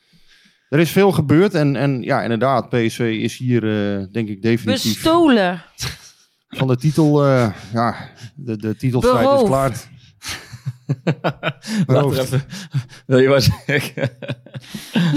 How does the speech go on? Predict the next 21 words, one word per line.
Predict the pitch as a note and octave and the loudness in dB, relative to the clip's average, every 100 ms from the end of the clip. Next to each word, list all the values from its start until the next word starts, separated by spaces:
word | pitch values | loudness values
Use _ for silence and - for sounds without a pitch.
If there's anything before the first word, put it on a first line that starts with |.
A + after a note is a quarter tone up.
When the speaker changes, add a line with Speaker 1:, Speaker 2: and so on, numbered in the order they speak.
| C#4+ | 2
Speaker 2:
<laughs> | C#4+ | 2
Ja, | G3+ | 2
is | - - | 0 -2
toch | - G4 | -2 -2
gewoon | G#3 F#3 G3 | 0 2 2
zo? | E3 E3 F3+ - _ _ _ _ _ _ _ _ | 2 2 0 -4 _ _ _ _ _ _ _ _
Speaker 3:
Ja, | - - | -8 -8
het, | G2 - | -8 -8
het | A#2+ | 0
is | A#2 - | 0 2
wel, | A#2 G#2 G#2+ G#2+ | 2 2 2 0
eh, | G#2+ G#2 G2+ G2 G2 F#2 - _ | 0 -2 -2 -4 -6 -12 -18 _
ik, | A#2 - - | -6 -6 -4
ik | C#3 | -2
snap | - D3+ D#3 - | 0 -2 -2 0
de, | C3+ C3 | 2 4
de | A#2+ | 0
frustratie | - B2+ - C3 B2 B2 | -6 -12 -2 -2 -2 -4
van | A2+ A#2+ | -4 -4
de | |
P | A2 | -2